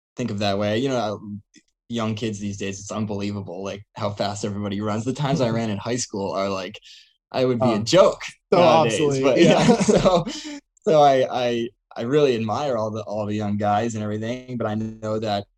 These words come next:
Speaker 1: I've had, I've, you know, gone through failures and setbacks and, uh, trials that a lot of these guys haven't done. You know, they're just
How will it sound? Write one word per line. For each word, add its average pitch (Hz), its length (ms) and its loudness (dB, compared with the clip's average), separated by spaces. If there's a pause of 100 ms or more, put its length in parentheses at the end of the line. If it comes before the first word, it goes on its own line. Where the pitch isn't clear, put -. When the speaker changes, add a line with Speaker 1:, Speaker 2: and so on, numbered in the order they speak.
Speaker 1:
I've 107 200 -4
had, 101 340 -4
I've, 107 260 -6 (300)
you 117 80 -6
know, 101 260 -4 (440)
gone 113 240 0
through 113 380 -4
failures 110 580 -2
and 104 100 -4
setbacks 110 720 -6
and, 104 420 -2
uh, 104 360 -4 (680)
trials 110 560 0
that 104 160 -2
a 104 40 -2
lot 110 200 0
of 110 40 -4
these 104 160 -6
guys 107 300 -4
haven't 113 320 -4
done. 147 160 -2
You 117 80 -4
know, 107 140 -4
they're 104 120 -6
just 104 380 -12